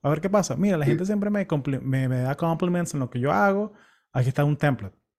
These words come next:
Speaker 1: O sea, y la idea es simplemente ver si agarra tracción.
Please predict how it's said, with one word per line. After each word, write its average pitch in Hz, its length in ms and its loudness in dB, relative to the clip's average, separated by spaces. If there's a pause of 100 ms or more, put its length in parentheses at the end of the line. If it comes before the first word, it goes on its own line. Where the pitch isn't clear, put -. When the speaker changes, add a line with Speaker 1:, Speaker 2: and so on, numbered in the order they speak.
(840)
Speaker 1:
O - 40 -20
sea, 120 400 -2
y 139 120 4
la 160 60 6
idea 165 260 6
es 202 80 2
simplemente 220 380 2
ver 214 120 2
si 214 140 -2
agarra 202 260 2
tracción. 143 520 -4